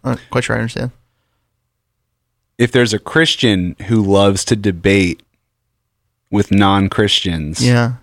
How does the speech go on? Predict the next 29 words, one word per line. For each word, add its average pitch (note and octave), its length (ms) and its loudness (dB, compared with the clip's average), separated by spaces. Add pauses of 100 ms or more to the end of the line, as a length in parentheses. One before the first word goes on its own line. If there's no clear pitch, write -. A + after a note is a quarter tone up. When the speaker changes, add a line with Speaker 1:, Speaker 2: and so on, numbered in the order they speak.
(600)
Speaker 2:
and, G2 320 0
and F2+ 420 0 (300)
in F2+ 400 2 (420)
that G#2 480 0 (280)
kind G#2 260 0
of F2 160 0
arena F#2 760 0 (480)
can G2+ 240 0
lose G#2 320 4
the F#2+ 100 -2
gentleness F#2+ 680 0
and F2+ 140 0
respect. - 720 -2 (320)
Speaker 1:
Well, B3 100 2
it B3 40 4
doesn't F#3 180 0
have A#2+ 340 0
to. B2 300 -6 (120)
I, A#2 180 0 (100)
I - 20 0
mean, B2 360 2 (1160)
you E3+ 80 -2
know, C3 80 4
I, A#2 240 0 (240)
th-, C#3 160 2 (120)
<laughs> - 100 2
there's, D#3+ 240 0
there's B2+ 360 -4
a, A#2+ 360 0